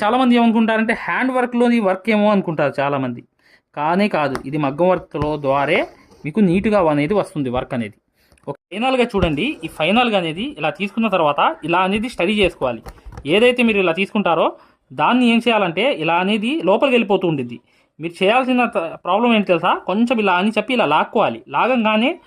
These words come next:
ఈ పక్కకి ఇలా అనేది వేసేయాలి. అది అనేది ట్రిక్ అనేది మీరు ఎప్-, ఎల్లప్పుడూ యూజ్ చేయాల్సిన ట్రిక్ అన్నమాట. ముందు చూపిస్తున్నాను చూడండి ఒకసారి. అది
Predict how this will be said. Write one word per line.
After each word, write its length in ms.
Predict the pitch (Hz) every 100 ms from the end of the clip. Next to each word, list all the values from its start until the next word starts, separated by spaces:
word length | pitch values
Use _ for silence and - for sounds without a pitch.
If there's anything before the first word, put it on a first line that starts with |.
| _ _ -
ఈ 60 | 180
పక్కకి 280 | 196 277 262 285
ఇలా 120 | 226 214
అనేది 200 | 254 277
వేసేయాలి. 380 | 202 202 165 117 - _ _ _ -
అది 120 | 170 233
అనేది 220 | 233 262 262
ట్రిక్ 180 | 226 220 254
అనేది 200 | 240 233
మీరు 160 | 214 311 392 _ _ - 180
ఎప్-, 140 | 175 170
ఎల్లప్పుడూ 360 | 220 247 269 254
యూజ్ 140 | 220 -
చేయాల్సిన 360 | 220 196 190 196 -
ట్రిక్ 180 | - 202
అన్నమాట. 260 | 165 151 220 - - 170
ముందు 140 | 220 240
చూపిస్తున్నాను 420 | 233 240 214 185
చూడండి 240 | 180 175 147
ఒకసారి. 340 | 139 - 156 262 - - _ -
అది 100 | 160